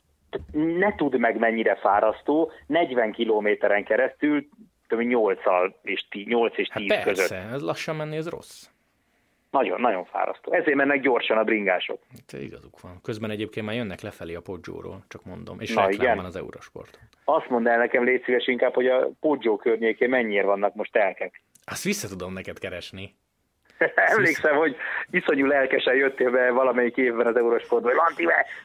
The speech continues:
Speaker 1: mert tudom, hogy mennyire lehet telket venni a Poggio környékén.
Speaker 2: Tehát figyelj, ez egy Sanremo rajongónak, vagy egy kerékpár rajongónak amúgy
Speaker 1: Vagy egy ingatlanosnak.
Speaker 2: egy jó info, de az a vicc, hogy nem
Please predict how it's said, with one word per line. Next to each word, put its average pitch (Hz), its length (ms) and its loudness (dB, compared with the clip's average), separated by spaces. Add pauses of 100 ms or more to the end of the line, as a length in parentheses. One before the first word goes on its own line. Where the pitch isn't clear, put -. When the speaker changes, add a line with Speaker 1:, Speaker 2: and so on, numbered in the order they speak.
Speaker 1:
mert - 220 0
tudom, 156 240 2
hogy 127 120 2
mennyire 131 340 4
lehet 113 220 2
telket 113 400 2
venni 110 180 2
a 107 60 4
Poggio 123 400 2
környékén. - 680 -2
Speaker 2:
Tehát - 360 -12
figyelj, 127 320 0
ez 123 100 -2
egy 131 200 -4 (300)
Sanremo 131 560 0
rajongónak, 120 600 0
vagy 120 160 -2
egy 110 120 -4
kerékpár 110 540 -6
rajongónak 113 760 -6
amúgy 92 680 -10 (280)
Speaker 1:
Vagy 135 160 2
egy 147 80 0
ingatlanosnak. 110 800 0
Speaker 2:
egy 104 100 -10
jó 120 160 -8
info, 95 360 -12
de 104 100 -8
az 139 100 -6
a 98 80 -8
vicc, 92 220 -10
hogy 101 200 -10
nem 92 420 -10